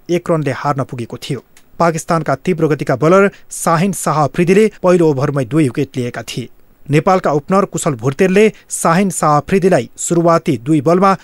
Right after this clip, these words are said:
चौका प्रहार गर्दै सुरुवात गरेका थिए। तर लेग साइडको पाँचौं बलमा एज लागेर विकेट किपर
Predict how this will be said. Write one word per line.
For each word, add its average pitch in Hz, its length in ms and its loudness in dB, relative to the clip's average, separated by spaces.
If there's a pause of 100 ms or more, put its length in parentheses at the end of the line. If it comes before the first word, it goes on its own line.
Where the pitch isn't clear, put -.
(120)
चौका 185 320 2
प्रहार 151 280 -2
गर्दै 135 300 -2
सुरुवात 139 480 -2
गरेका 120 300 -8
थिए। - 240 -8 (420)
तर 196 220 4
लेग 156 220 -2
साइडको 185 380 0
पाँचौं 156 360 0
बलमा 165 360 2 (280)
एज 185 200 2
लागेर 156 320 2
विकेट 147 280 -2
किपर 190 360 2